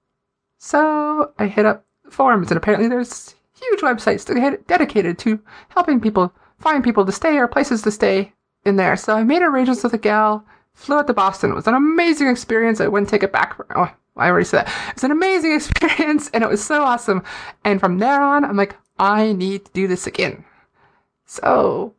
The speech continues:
pax, I found out pax South was gonna happen. Ordered tickets. Uh, basically, from, from, um, that first pax experience, I realized I wanted to go to as many as possible,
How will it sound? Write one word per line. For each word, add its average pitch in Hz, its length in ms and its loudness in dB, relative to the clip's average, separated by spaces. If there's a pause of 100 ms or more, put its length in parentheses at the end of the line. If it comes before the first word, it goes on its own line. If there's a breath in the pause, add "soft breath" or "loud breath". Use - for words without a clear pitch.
pax, - 520 -8
I 220 80 -2
found 208 300 0
out 196 120 -2
pax - 240 -2
South 190 240 -2 (400)
was 285 100 -12
gonna 302 180 2
happen. 330 460 -2
Ordered 202 320 -2
tickets. - 240 -8 (600 loud breath)
Uh, 269 200 0
basically, 330 520 0
from, 247 420 0
from, 240 260 0
um, 180 560 -2 (220)
that 294 180 2
first 294 200 0
pax 214 280 0
experience, 202 640 0 (120)
I 202 280 2
realized 196 420 0
I - 80 2
wanted 226 200 2
to 226 60 -2
go 220 160 2
to 220 80 0
as 220 120 -2
many 269 220 2
as 254 80 -6
possible, 214 600 -2